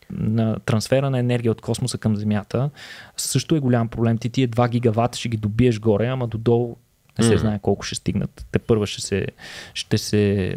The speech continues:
Speaker 1: тъй като имаш много преобразова-, множество преобразования на енергията. И другия много голям проблем е, че приемниците на Земята ще заемат площ, много голяма площ, Петко, до хиляда квадратни километра.
Speaker 2: Уу!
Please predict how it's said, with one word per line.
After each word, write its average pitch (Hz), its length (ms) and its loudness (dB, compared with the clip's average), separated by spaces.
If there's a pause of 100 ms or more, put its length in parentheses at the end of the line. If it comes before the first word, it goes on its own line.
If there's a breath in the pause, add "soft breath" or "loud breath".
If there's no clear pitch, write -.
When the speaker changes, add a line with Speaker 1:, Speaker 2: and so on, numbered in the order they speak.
(160)
Speaker 1:
тъй 147 100 4
като - 140 -2
имаш 151 160 0
много 131 180 4
преобразова-, 110 580 0
множество 127 380 2
преобразования 107 680 -2
на 101 80 -4
енергията. 104 560 -2 (540 loud breath)
И 175 140 4
другия 165 520 4
много 127 460 2
голям 147 280 2
проблем 120 460 -2 (100)
е, 135 80 0
че 123 140 -2
приемниците 147 600 0
на 139 100 2
Земята 117 520 0
ще - 300 -2
заемат 123 400 0 (180)
площ, 131 440 2 (720)
много 123 460 4
голяма 139 360 -2
площ, - 340 -8
Петко, - 300 -8
до 113 200 -2
хиляда 123 500 -2
квадратни 113 560 -2
километра. 110 640 -2 (260)
Speaker 2:
Уу! 320 280 6